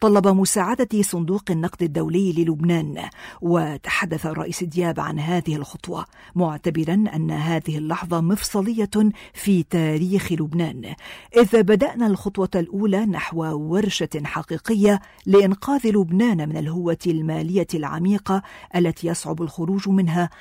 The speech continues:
من دون مساعدة فاعلة. وأمل دياب أن تكون هذه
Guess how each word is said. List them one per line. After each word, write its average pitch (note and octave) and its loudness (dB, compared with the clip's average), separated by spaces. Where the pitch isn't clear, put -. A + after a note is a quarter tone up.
من F#3+ 8
دون A#3+ 0
مساعدة E3 -4
فاعلة. - -8
وأمل D#3+ -2
دياب F3 0
أن E3 -4
تكون E3 -2
هذه E3+ 0